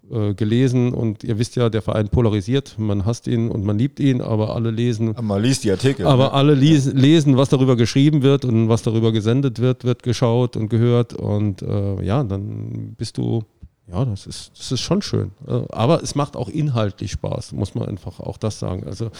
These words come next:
Speaker 1: als Sportjournalist hast du im Saarland ja nicht die ganz großen, äh, äh, Möglichkeiten wie in München oder in Frankfurt oder in, in, in anderen Orten, äh, wo, wo Bundesliga ist, wo, wo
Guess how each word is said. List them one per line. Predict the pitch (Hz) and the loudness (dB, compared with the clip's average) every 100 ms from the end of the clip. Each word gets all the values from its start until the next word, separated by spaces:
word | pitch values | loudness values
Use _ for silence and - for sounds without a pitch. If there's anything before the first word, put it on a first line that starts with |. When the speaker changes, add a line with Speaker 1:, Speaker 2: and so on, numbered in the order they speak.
| - - - | -20 -18 -8
Speaker 1:
als | 104 | -8
Sportjournalist | - 123 107 120 120 117 | -2 -2 0 2 0 0
hast | 113 - | -4 -2
du | |
im | 123 101 | -2 0
Saarland | 107 120 113 | 0 0 0
ja | 113 | 0
nicht | 113 113 | -2 -2
die | 117 | -2
ganz | 113 120 - | 0 -2 -4
großen, | - 120 131 - 131 120 117 113 113 | -6 -2 -2 -2 0 0 2 0 0
äh, | |
äh, | - 110 107 107 107 107 110 104 | -2 -2 -2 -2 -2 -4 -6 -6
Möglichkeiten | 104 107 135 - 123 - 120 120 123 123 117 104 | -4 0 0 0 -6 -2 -2 -2 -2 -2 -2 -2
wie | 110 110 - _ _ _ _ - | -2 -2 -4 _ _ _ _ 0
in | 113 | 2
München | 107 117 - 110 | 4 2 0 -4
oder | 110 107 | -2 -2
in | 110 | -4
Frankfurt | - 98 113 117 | -6 -6 -4 -4
oder | 107 104 | -2 -2
in, | 104 107 | -2 -4
in, | 107 107 | -4 -4
in | - 104 | -4 -4
anderen | 107 107 120 110 | -4 -2 0 0
Orten, | 110 110 - 113 107 107 | -2 -4 -4 -8 -6 -4
äh, | |
wo, | 107 107 110 110 113 104 107 110 | -4 -2 -2 -4 -6 -4 -2 -2
wo | 113 110 | -2 -4
Bundesliga | - 127 131 110 117 113 110 | -2 -2 -2 -4 -4 -4 -4
ist, | 113 - | -4 -4
wo, | 117 107 107 | -2 -2 -2
wo | 107 110 | -2 -4